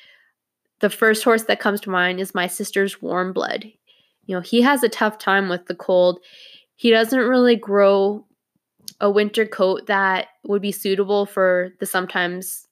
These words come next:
hostile winter, winters that we get here in Alberta. And because of that, she has to blanket him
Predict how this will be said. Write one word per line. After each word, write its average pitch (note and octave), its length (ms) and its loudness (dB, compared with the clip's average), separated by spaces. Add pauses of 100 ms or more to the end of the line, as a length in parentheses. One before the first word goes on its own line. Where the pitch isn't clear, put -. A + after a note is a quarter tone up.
(540)
hostile G3 680 0
winter, F#3 680 -2 (240)
winters F#3+ 360 -2
that F#3+ 140 0
we G3 100 0
get F#3 180 -2
here F#3+ 240 -2
in F#3+ 80 -4
Alberta. F3+ 640 0 (1000)
And G3 160 0
because A#3+ 380 0
of G#3+ 80 0
that, G3 260 2
she G#3+ 480 0
has G3+ 340 -2
to G#3 80 -2
blanket F#3 440 -4
him F3+ 520 -8